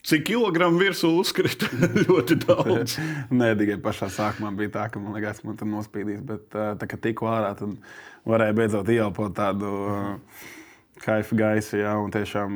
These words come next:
Speaker 2: uh, ar atvērtām acīm pasījās, kas notiek, kā visi raud, un, uh, Daugava reka jau vasaras bīri, tā kā tas bija tāds tiešām sitiens uzreiz pa sirdsniņu, ka, nu,
Speaker 1: Kas par... Cik tev ir bijuši šādi mirkļi, kad tu esi apakšā?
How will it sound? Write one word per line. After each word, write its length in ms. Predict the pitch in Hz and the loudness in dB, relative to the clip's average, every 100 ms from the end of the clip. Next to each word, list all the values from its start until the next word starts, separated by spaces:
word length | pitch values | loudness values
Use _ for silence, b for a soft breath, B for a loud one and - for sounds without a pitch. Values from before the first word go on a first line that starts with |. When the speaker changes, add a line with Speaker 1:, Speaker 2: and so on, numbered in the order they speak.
| 101 | -6
Speaker 2:
uh, 300 | 101 98 98 101 | -6 -6 -6 -6
ar 120 | 101 104 | -2 -2
atvērtām 420 | 110 107 95 101 | -2 -4 -4 -4
acīm 280 | 107 110 101 | -2 -4 -6
pasījās, 460 | 98 104 107 104 101 | -6 -4 -4 -6 -6
kas 160 | 104 - | -8 -4
notiek, 300 | 110 101 104 | -4 -4 -6
kā 140 | 104 101 | -4 -4
visi 240 | 107 107 | -4 -4
raud, 260 | 110 107 104 | -2 -2 -2
un, 120 | 104 | -4
uh, 220 | 104 104 104 | -8 -10 -8
Daugava 500 | 104 110 104 104 104 | -6 -4 -4 -4 -4
reka 240 | 104 - | -6 -6
jau 140 | 107 104 | -8 -4
vasaras 340 | 107 113 107 | -4 -4 -4
bīri, 300 | 101 110 110 | -2 -2 -2
tā 140 | - 104 | -4 -6
kā 140 | 101 101 95 | -4 -4 -4
tas 160 | 101 104 | -6 -4
bija 160 | 98 | -4
tāds 240 | 95 95 - | -4 -6 -6
tiešām 300 | 107 95 98 | -8 -8 -8
sitiens 400 | 101 101 98 98 | -8 -6 -8 -8
uzreiz 340 | 98 101 104 | -6 -4 -6
pa 140 | - - | -10 -6
sirdsniņu, 420 | 110 - 101 101 | -6 -6 -10 -10
ka, 100 | 95 | -8
nu, 180 | 98 95 b b b b | -10 -10 b b b b
Speaker 1:
Kas 180 | 117 107 | -10 -8
par... 160 | - - - | -10 -12 -20
Cik 240 | _ - 113 | _ -14 -10
tev 140 | 151 123 | -8 -6
ir 60 | |
bijuši 320 | 92 104 90 - | -4 -4 -4 -8
šādi 340 | 104 98 90 | -6 -6 -6
mirkļi, 380 | 101 107 107 95 | -2 -4 -4 -8
kad 140 | - | -6
tu 80 | 117 | 0
esi 140 | 104 101 | 0 2
apakšā? 600 | 117 - 127 - - | 0 0 -4 -2 -6